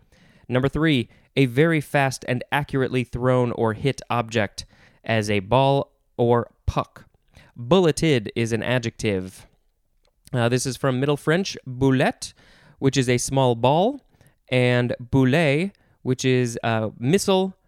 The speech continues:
or a diminutive of boule, B O U L, which means ball. And there's more at the word bowl, B O W L.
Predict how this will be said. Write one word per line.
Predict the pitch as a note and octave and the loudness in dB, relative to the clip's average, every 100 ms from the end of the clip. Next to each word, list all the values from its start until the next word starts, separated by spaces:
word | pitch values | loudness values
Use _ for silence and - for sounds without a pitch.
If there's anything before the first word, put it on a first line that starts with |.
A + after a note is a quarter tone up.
| _ _ _ - | _ _ _ -2
or | B2+ B2+ | 2 4
a | A#2 | 4
diminutive | B2 C3 E3 E3 D#3+ C#3+ | 2 2 2 2 0 2
of | B2 A#2+ | 0 2
boule, | D3 E3+ F3 F3+ _ - B2 | 4 6 6 2 _ -6 0
B | D#3+ - | 2 2
O | C3 | 0
U | B2 B2 - | 0 0 0
L, | B2+ B2+ A#2+ | 0 0 -2
which | B2 - | -6 -4
means | A2+ G#2+ | -6 -6
ball. | A2+ C3 C#3 D3 - _ _ | -2 0 2 0 -6 _ _
And | G3 | 0
there's | G3 F#3+ D#3+ | 2 2 0
more | C3+ C#3 - | 2 2 0
at | B2+ | -2
the | |
word | A2+ A2+ A2 - - | 0 0 0 -6 -16
bowl, | A2 B2 D#3 D#3 B2+ G#2 G2+ - B2 | -10 2 4 6 6 4 -2 -8 -8
B | B2+ B2+ | -6 -2
O | C3+ D3+ C3+ A2+ - G#2 | 2 4 4 0 -4 -4
W | A2 G#2 G#2 G2+ - | -4 -2 -4 -4 -4
L. | G2+ F2+ G2+ | -4 -4 -8